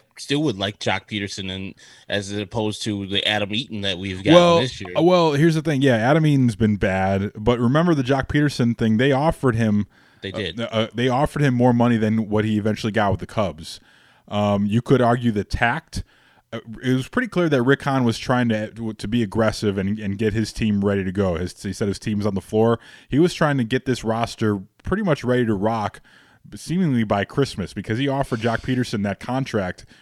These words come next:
Speaker 2: very early on in the process, and we found that out later. But Joc just, you know,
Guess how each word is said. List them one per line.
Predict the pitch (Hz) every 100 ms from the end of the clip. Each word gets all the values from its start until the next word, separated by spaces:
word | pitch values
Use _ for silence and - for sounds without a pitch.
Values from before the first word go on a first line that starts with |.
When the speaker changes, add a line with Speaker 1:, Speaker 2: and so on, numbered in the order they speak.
| _
Speaker 2:
very | 95 123 156
early | 143 143 131
on | 143 135
in |
the | 107
process, | - 127 135 101 82
and | 98
we | 101
found | 120 117
that | 113 113
out | 107
later. | 101 120 101 90 - - -
But | 101
Joc | 101 117 127
just, | 120 107 -
you | 113
know, | 104